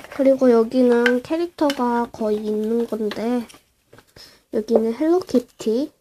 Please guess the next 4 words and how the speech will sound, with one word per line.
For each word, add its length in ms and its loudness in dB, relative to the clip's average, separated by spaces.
이거는 400 -4
모르고요. 840 0
이것도 300 -10
모르고. 720 -2